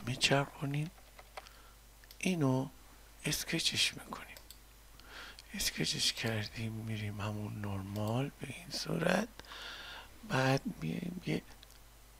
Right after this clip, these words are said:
چهارخونه‌ای به این صورت، یعنی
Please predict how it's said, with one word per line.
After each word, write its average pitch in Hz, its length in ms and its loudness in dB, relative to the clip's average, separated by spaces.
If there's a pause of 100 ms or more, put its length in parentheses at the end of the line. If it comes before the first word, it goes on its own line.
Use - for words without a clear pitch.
(180)
چهارخونه‌ای 107 1000 0
به - 140 -10
این 110 260 -4
صورت، - 540 -6
یعنی - 420 -8